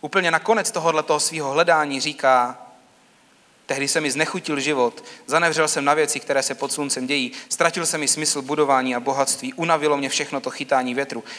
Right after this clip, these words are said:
Nevím, kdo přijde po mně, komu zanechám výsledek svého snažení, může to být hlupák, přesto bude o všem rozhodovat.“ Už to začíná nabíhat ty myšlenky, do prčic, do prčic, do prčic. Nedává to smysl, nedává to smysl, není v tom odpověď, co bude dál?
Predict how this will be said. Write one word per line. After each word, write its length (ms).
Nevím, 280
kdo 120
přijde 300
po 160
mně, 160
komu 220
zanechám 400
výsledek 360
svého 180
snažení, 400
může 200
to 120
být 140
hlupák, 520
přesto 280
bude 140
o 40
všem 180
rozhodovat.“ 360
Už 160
to 120
začíná 460
nabíhat 480
ty 140
myšlenky, 480
do 100
prčic, 320
do 100
prčic, 300
do 80
prčic. 360
Nedává 340
to 120
smysl, 300
nedává 300
to 100
smysl, 340
není 200
v 60
tom 120
odpověď, 380
co 160
bude 180
dál? 260